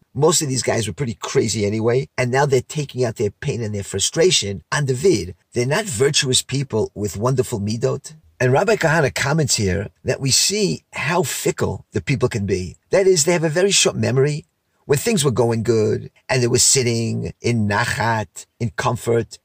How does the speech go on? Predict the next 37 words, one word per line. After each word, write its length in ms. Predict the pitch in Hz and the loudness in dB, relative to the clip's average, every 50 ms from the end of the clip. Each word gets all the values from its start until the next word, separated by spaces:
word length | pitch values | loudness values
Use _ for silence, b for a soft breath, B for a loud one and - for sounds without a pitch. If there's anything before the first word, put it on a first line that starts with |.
| - | -12
ishu 340 | - 139 147 - - 135 123 | -6 -2 0 0 0 0 0
beito, 640 | 95 110 98 87 - - 127 123 120 107 104 - - _ - | 0 -2 -2 -2 0 0 2 2 2 2 0 -2 -6 _ -2
everyone 580 | 143 175 156 156 147 131 127 127 127 120 113 113 | -2 0 0 2 2 2 4 2 2 2 2 0
with 120 | 117 101 | 0 0
his 140 | 92 98 - | 0 -2 -2
family, 400 | - 123 113 117 110 113 107 104 | -2 0 0 0 0 0 -2 -2
they 80 | 104 | -2
were 80 | 104 110 | -2 0
sitting 260 | - - - 120 107 | 0 0 0 0 -2
comfortably 720 | - - - 156 143 - - 113 110 117 113 107 104 90 _ - | -4 -4 -2 -2 -2 -2 -4 -6 -4 -4 -4 -4 -6 -8 _ -4
in 100 | 127 120 | -4 -2
Siklag, 720 | - - - 90 - - 98 87 87 87 90 101 120 - - - | -2 -2 -4 -6 -6 -6 -4 -4 -4 -4 -4 -6 -8 -10 -14 -10
in 120 | - 101 87 | -8 -6 -4
Gat. 480 | 76 101 95 - 85 98 - - - _ _ | -2 -2 -2 -2 -2 -4 -8 -12 -20 _ _
They 140 | - - 240 | 0 2 4
didn't 180 | 185 156 135 120 | 4 4 4 2
lack 260 | 110 117 120 113 - | 2 0 0 0 -2
anything. 640 | 110 113 117 - - 120 113 113 110 113 110 131 _ _ _ _ | -2 -2 -4 -4 -4 -2 -2 -2 -2 -4 -6 -10 _ _ _ _
Lots 240 | - 160 - - - | -6 -4 -2 -2 0
of 80 | 160 | 2
spoil 680 | 143 - - - 151 151 151 151 151 151 147 147 139 - _ | 0 0 0 0 2 4 4 6 6 6 4 2 2 -2 _
from 180 | - - 165 156 | -4 -2 0 2
the 140 | 160 156 143 | 2 4 4
enemy, 600 | 135 131 135 131 139 135 127 127 131 139 127 - _ _ | 4 6 4 6 6 6 6 6 4 2 -2 -8 _ _
plenty 320 | - - - 127 147 160 156 | -8 -2 0 2 2 4 2
of 80 | - | 2
parnasa. 640 | - 160 143 135 123 120 113 - 127 127 127 - 135 _ _ | 2 2 2 2 2 2 0 2 2 2 0 0 -2 _ _
Nobody 280 | - 135 143 151 160 147 | 2 2 2 2 2 0
complained 420 | - 139 110 - 139 110 113 110 | 2 0 0 2 0 0 2 2
then. 380 | 127 160 170 127 123 127 131 - _ _ | 4 4 4 2 0 -2 -6 -10 _ _
But 140 | - 101 98 | -2 -2 0
now 380 | 104 117 131 165 196 175 139 135 | 0 2 2 4 4 4 4 4
that 180 | 113 113 107 | 2 2 -2
things 320 | - - - 123 117 110 113 | -2 -2 -2 0 2 4 2
are 60 | 113 | 2
going 340 | 101 104 113 117 117 110 107 | 2 0 0 2 2 0 0
bad, 500 | 92 117 107 110 117 117 113 113 110 | 0 0 0 2 0 0 -2 -4 -6